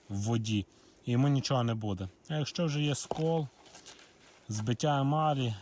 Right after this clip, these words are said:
то ось такі речі трапляються. Я тут колись знайшов горнятко, просто в ідеальному стані, але витягував його, ну, з багна, з болота.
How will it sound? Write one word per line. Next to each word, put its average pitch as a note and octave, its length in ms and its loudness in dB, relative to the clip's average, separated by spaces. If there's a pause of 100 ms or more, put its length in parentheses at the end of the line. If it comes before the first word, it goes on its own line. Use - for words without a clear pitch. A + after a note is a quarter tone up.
(140)
то B2+ 340 -6 (360)
ось A2 240 -6
такі A2+ 480 -6
речі A2 340 0
трапляються. G2 680 -4 (560)
Я C3+ 160 0
тут - 180 -6
колись D3+ 340 0
знайшов C#3 540 0 (760)
горнятко, C3+ 800 0 (1300)
просто D3 400 0
в C3+ 40 2
ідеальному C3 600 2
стані, D#3+ 420 0
але A#2+ 260 2
витягував C#3 640 2
його, A#2+ 200 2 (400)
ну, C3 140 2
з G#2+ 120 -2
багна, G#2+ 680 2 (960)
з G#2 160 -4
болота. A#2 680 0